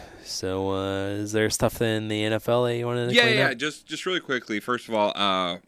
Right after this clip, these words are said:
Speaker 2: Kenny Golladay is gonna be released by the Giants. So
Speaker 1: Yeah, great
Speaker 2: cost,
Speaker 1: move.
Speaker 2: cost-cutting move. But, uh, <laughs> we were talking about the Bears and what,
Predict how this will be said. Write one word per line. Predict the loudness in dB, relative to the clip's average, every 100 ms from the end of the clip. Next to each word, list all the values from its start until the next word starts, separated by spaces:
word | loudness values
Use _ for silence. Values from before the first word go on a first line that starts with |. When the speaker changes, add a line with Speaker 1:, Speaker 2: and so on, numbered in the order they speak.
| _
Speaker 2:
Kenny | -6 -4 -4
Golladay | 2 2 2 -2 -4
is | -6
gonna | -8
be | -6 -6
released | -6 -6 -8 -10 -10
by | -4 -4
the | -4 -10
Giants. | -6 -6 -6 -10 -14 -16 -18 _ _
So | -12 -10 -10
Speaker 1:
Yeah, | -8 -8
great | -2 -2 -2
Speaker 2:
cost, | -6
Speaker 1:
move. | -6 -10 -18 _ _ _
Speaker 2:
cost-cutting | -10 -10 -8 -10 -10
move. | -12 -16 _ -20 -20 -20 -4
But, | 4 4 2 2
uh, | 4 2 -2 -16 -20 -20 -20 -20 _
<laughs> | -20 _ _ _ _ _ -16 -6
we | -2
were | 0
talking | 4 4 4 -2
about | 0 0
the | 0
Bears | 2 4 4 2 -2
and | -4
what, | -4